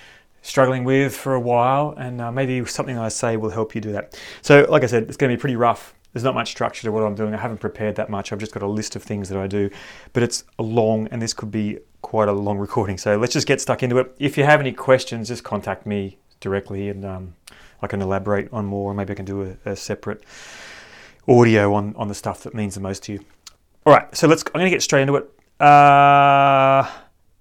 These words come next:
whether or not you know it, you talk to yourself as you run.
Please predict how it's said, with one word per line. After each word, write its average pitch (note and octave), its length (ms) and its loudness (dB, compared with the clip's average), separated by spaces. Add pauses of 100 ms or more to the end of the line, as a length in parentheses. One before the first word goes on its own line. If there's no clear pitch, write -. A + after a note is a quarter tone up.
(220)
whether E3 260 4
or C3+ 160 6
not C3 160 -2
you B2 80 -4
know A2+ 260 -2
it, - 120 -10 (360)
you A#2+ 340 -6
talk A2 300 -4
to A2 100 -10
yourself G2+ 560 -8
as G#2 280 -4
you F#2+ 180 -6
run. F#2 360 -10